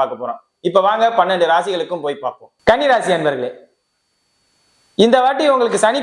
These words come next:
பெயர்ச்சியானது ஆறாம் இடத்துல இருந்து ஏழாம் இடத்துக்கு போனது. இந்த ஏழாம் இடத்துக்கு போறது எப்படின்னா, நண்பர்களே எதிரியாக்கிற தன்மை. இத்தனை நாள்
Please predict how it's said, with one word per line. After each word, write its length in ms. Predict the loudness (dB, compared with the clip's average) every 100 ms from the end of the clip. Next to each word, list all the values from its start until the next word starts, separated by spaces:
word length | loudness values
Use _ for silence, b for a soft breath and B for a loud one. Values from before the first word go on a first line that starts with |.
| 0
பெயர்ச்சியானது 560 | 0 -2 -4 -2 -4 -4 -6 -12 _ _ 0 2
ஆறாம் 300 | 2 0 -2
இடத்துல 220 | -2 -2
இருந்து 160 | -4 -4 0 0
ஏழாம் 240 | 0 -4
இடத்துக்கு 280 | -6 -10 -12 -14
போனது. 200 | -16 -20 _ _ _ _ _ _ _ _ _
இந்த 120 | 2 4 2
ஏழாம் 260 | 0 0
இடத்துக்கு 260 | -2 -2 0 0
போறது 180 | 0 -4
எப்படின்னா, 320 | -4 -6 -4 -4 -4 -10 -8 -4
நண்பர்களே 560 | -2 -2 -2 -2 -2 -2 -2 -4
எதிரியாக்கிற 640 | -6 -4 -2 -4 -8 -14 -14 -14
தன்மை. 220 | -16 -20 _ _ -18
இத்தனை 280 | -10 -4 0
நாள் 120 | 0